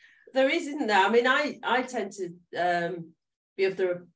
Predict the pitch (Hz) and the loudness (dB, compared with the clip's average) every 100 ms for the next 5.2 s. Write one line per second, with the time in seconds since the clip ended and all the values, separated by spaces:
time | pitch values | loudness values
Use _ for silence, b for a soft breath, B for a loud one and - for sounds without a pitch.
0 | - 160 - 190 190 165 165 160 170 175 | -12 -12 -10 -8 -6 -6 -6 -8 -8 -4
1 | 185 180 196 - - 170 180 175 170 151 | -4 -6 -6 -8 -8 -12 -12 -10 -12 -12
2 | - 180 147 - 147 147 _ _ - - | -10 -10 -10 -10 -10 -10 _ _ -20 -14
3 | 160 139 135 - 151 147 151 - _ _ | -8 -8 -8 -10 -10 -10 -12 -16 _ _
4 | _ _ 170 160 147 160 147 147 143 143 | _ _ -10 -10 -10 -12 -12 -12 -8 -8
5 | 165 | -8